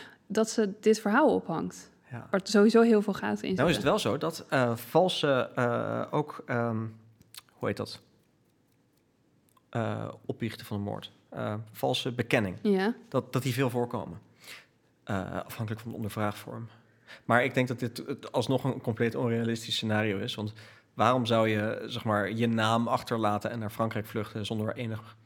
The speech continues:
Speaker 2: als je ook gewoon naar Frankrijk kan reizen als je dat wil?
Speaker 1: Ja.
Speaker 2: Maar
Speaker 1: En
Speaker 2: ik vond,
Speaker 1: ik
Speaker 2: ik vond het een grappig idee.
Speaker 1: En ik denk dat ze er, dat niemand er geen haan naar had gekraaid.
Speaker 2: Als
Speaker 1: Eh,
Speaker 2: hij gewoon was vertrokken.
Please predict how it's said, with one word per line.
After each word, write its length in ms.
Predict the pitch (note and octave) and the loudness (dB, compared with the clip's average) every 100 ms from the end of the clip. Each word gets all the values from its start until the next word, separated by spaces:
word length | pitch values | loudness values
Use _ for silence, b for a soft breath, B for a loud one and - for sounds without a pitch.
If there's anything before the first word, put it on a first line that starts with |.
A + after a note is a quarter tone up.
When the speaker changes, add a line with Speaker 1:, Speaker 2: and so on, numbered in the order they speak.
| b b b b b b b b _ _ _ _ _ | b b b b b b b b _ _ _ _ _
Speaker 2:
als 140 | - A2 | -10 -6
je 80 | G2 | -4
ook 140 | G#2 | -4
gewoon 180 | - G#2 | -2 -2
naar 100 | G2+ | -2
Frankrijk 320 | A2+ A2 G#2+ | -4 -4 -6
kan 140 | G#2 | -8
reizen 320 | G2+ E2 F#2+ G#2 | -6 -6 -6 -8
als 80 | G#2+ | -10
je 60 | |
dat 100 | G#2+ | -10
wil? 180 | A2+ A2 b b b b _ _ _ _ _ _ _ _ _ _ _ | -8 -10 b b b b _ _ _ _ _ _ _ _ _ _ _
Speaker 1:
Ja. 180 | - F#3 F#3 - - | -4 -2 -2 -6 -4
Speaker 2:
Maar 100 | - | 2
Speaker 1:
En 60 | G3+ | 4
Speaker 2:
ik 60 | |
vond, 140 | C3+ C3 | 4 2
Speaker 1:
ik 60 | |
Speaker 2:
ik 60 | D3 | 2
vond 160 | C#3+ | 4
het 80 | B2 | 4
een 60 | A2+ | 2
grappig 220 | A#2 - | 0 0
idee. 340 | B2 - C#3+ - - | 2 4 4 2 2
Speaker 1:
En 120 | A#3 | 4
ik 140 | A#3+ | 6
denk 240 | A3+ C#4 A#3+ | 6 6 6
dat 180 | F#3 - | 2 0
ze 80 | |
er, 220 | G3+ F#3+ - - | 0 0 -4 0
dat 200 | G3 G#3 | 2 6
niemand 380 | A3 G#3 G3 G3 - F#3+ | 6 6 4 0 -12 -2
er 80 | F#3+ | 0
geen 220 | - G#3 | 4 4
haan 240 | F#3 G3+ G#3 | 4 4 4
naar 120 | G3 | 4
had 200 | F3+ F#3 | 2 -2
gekraaid. 840 | - - - G3 F3 G#3 - - - _ _ _ _ _ _ _ _ _ _ _ _ _ _ _ _ _ _ _ - | -6 -6 -2 0 0 -4 -8 -16 -18 _ _ _ _ _ _ _ _ _ _ _ _ _ _ _ _ _ _ _ -6
Speaker 2:
Als 220 | G3 - | -2 0
Speaker 1:
Eh, 60 | G2+ | 0
Speaker 2:
hij 100 | G2 | 0
gewoon 160 | G2+ | -2
was 120 | G2+ | -2
vertrokken. 200 | - - | -6 0